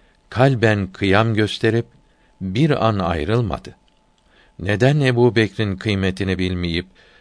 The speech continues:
rencide edersiniz? İnsaf mıdır? Bilmez misiniz ki Ebu Bekre olan riayet ve hürmet bizedir. Onun hatırını gözetmek, bizim hatırımızı gözetmek gibidir.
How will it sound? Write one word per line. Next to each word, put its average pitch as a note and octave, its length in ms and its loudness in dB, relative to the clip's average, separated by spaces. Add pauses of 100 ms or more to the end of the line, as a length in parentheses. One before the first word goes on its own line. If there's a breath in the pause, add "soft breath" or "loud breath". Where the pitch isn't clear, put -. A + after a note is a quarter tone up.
(240 soft breath)
rencide F#2 760 0
edersiniz? E2 760 -6 (580 soft breath)
İnsaf A2+ 640 -2
mıdır? F2+ 400 -4 (640 soft breath)
Bilmez F#2+ 560 0
misiniz B2+ 500 0
ki G2+ 300 -2 (480 soft breath)
Ebu G2+ 360 2
Bekre G2 300 0
olan G#2 420 0
riayet F#2+ 640 2
ve G2+ 120 2
hürmet G2 460 -2 (520 soft breath)
bizedir. F#2+ 760 -4 (840 soft breath)
Onun A#2 300 2
hatırını G#2+ 500 0
gözetmek, G2 720 -2 (360 soft breath)
bizim G2 440 0
hatırımızı A#2+ 580 2
gözetmek E2+ 680 -4
gibidir. - 460 -10